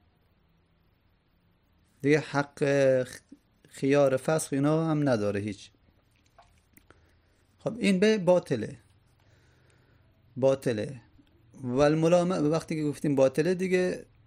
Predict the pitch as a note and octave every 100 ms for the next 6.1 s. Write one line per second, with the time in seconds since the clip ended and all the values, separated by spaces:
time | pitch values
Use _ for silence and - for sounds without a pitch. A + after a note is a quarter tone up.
0 | _ _ _ _ _ _ _ _ - _
1 | - D3 C#3+ C3+ C3+ - - - - -
2 | - - - _ _ _ _ _ - C#3+
3 | C#3+ D3+ C3 B2 - - - _ _ -
4 | B2+ - C#3 D#3 E3+ E3+ F3 E3+ E3+ -
5 | F3 E3+ E3+ - E3+ D3 - - C3+ D3+
6 | E3